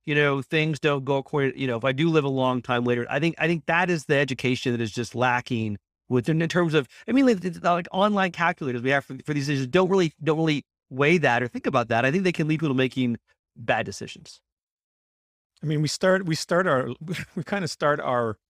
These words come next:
Speaker 2: our families thinking that way, right? I mean, when we start young and we have children, we think, you know, "How can we protect our families? How can we save up enough money?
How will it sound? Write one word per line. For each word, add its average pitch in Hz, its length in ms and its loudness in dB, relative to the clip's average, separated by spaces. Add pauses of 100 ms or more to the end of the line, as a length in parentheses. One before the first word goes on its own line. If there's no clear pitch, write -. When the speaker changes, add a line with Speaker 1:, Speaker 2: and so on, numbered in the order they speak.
(320)
Speaker 2:
our 120 140 -2
families 127 720 -2 (140)
thinking 147 340 0
that 98 220 -2
way, 95 220 -2
right? 110 280 0
I 123 60 0
mean, 117 180 0
when 113 140 0
we 113 80 0
start 120 340 0
young 117 300 0
and 113 100 0
we 110 80 0
have 107 140 0
children, 117 560 0 (440)
we 123 80 -2
think, 117 300 -4
you 120 60 0
know, 110 100 0
"How 110 140 0
can - 120 -6
we 117 80 0
protect 110 400 -2
our 107 100 0
families? 120 560 -2
How 110 120 0
can 117 160 -4
we 110 100 0
save 110 300 0
up 107 160 0
enough 110 260 -2
money? 117 420 0